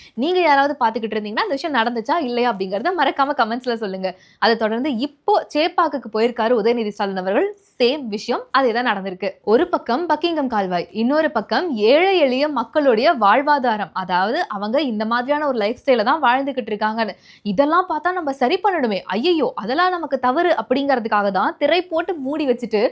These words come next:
எந்த ஒரு விஷயத்தை மட்டும் ஃபோக்கஸ் பண்ணி பேசினா நமக்கு பப்ளிசிட்டி கிடைக்கும்ன்றதை மட்டுமே ஃபோக்கஸ் பண்ணி வேலை பார்த்துக்கிட்டு இருக்காங்கன்றதுக்கு இந்த திரை கூட ஒரு சிறந்த எக்ஸாம்பிளா இருக்கு. நீங்க வேணா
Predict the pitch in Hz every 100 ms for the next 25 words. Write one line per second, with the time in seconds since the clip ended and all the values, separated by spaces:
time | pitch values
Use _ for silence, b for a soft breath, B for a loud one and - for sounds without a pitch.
0 | - 196 226 302 415 392 349 359 349 311
1 | 311 349 302 320 320 294 302 254 247 277
2 | 285 220 302 370 427 320 294 330 294 277
3 | 254 254 285 277 233 208 208 - 285 311
4 | 370 311 - 285 277 294 320 269 277 262
5 | 247 226 220 220 220 226 233 247 220 202
6 | 240 202 - B B 254 247 254 294 320
7 | 294 262 320 320 269 220 208 277 254 277
8 | 247 175 233 233 254 226 190 208 b b
9 | 220 302 381 294 254 240 196